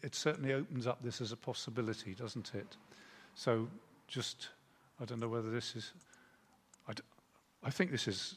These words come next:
uh, is okay for me to share this, that i-, in, in Lancing, my, my son-in-law is being approached, will he be an elder in the Lancing Tabernacle? So this is Jamie.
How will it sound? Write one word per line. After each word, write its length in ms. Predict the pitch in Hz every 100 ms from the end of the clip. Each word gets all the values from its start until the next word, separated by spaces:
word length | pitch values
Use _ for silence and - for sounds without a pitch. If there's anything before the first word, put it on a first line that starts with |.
| 202
uh, 560 | 120 110 - 160 - 123 -
is 160 | 120
okay 300 | 127 107 120
for 100 | 107
me 120 | 117 110
to 60 |
share 260 | - 123 113
this, 220 | 131 - - - -
that 200 | 127 120
i-, 100 | 139 139
in, 160 | 135 -
in 160 | 135
Lancing, 500 | 135 135 139 - 123
my, 260 | 123 120 127
my 200 | 151 123
son-in-law 800 | - 156 139 120 113 107 104 110 -
is 200 | 123 107
being 380 | - 123 113 123
approached, 720 | 127 - 127 117 - - - - - - -
will 140 | 131 120
he 140 | 117
be 180 | 123 120
an 80 | 117
elder 420 | 113 110 117 -
in 180 | 123 113
the 240 | 113 113 - -
Lancing 600 | 123 117 113 - 117 110 107 - _ _ _
Tabernacle? 580 | - 120 117 104 - 101
So 140 | - 110
this 120 | 113
is 60 | 110
Jamie. 520 | 131 117 104 104